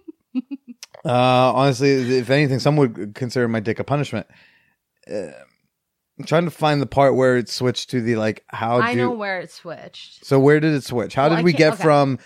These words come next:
Speaker 1: this chatter and you showing me tits to us arranging the thing I'm gonna
Speaker 2: I'ma
Speaker 1: describe?
Speaker 2: tell you. Okay. So we were, we continued to, like, talk back and forth about who the hell knows what.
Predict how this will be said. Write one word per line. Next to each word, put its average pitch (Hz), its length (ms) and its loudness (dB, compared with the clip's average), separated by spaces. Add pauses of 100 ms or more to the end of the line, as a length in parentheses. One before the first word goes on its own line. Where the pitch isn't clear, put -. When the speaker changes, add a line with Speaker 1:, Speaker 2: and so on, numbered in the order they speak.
(120)
Speaker 1:
this 139 440 0 (180)
chatter 156 400 2
and 143 100 2
you 147 120 -2
showing 147 260 -2
me 135 80 -2
tits - 460 -4
to 135 160 0
us 131 240 0
arranging 127 720 -2 (280)
the 120 160 -2
thing 123 260 0
I'm 117 120 0
gonna 113 180 2
Speaker 2:
I'ma 196 120 0
Speaker 1:
describe? 120 220 0
Speaker 2:
tell 160 200 2
you. 147 400 -14 (580)
Okay. 214 360 0 (320)
So 180 680 -2 (800)
we 196 280 -4
were, 240 440 2
we 202 160 -2
continued 233 540 -2
to, 214 160 -2
like, 190 280 2
talk 185 420 -2
back 170 280 0
and 170 120 -6
forth 156 360 -4
about 151 260 -2
who 160 100 -4
the 151 120 -6
hell 147 160 -2
knows 139 280 -10
what. 139 300 -4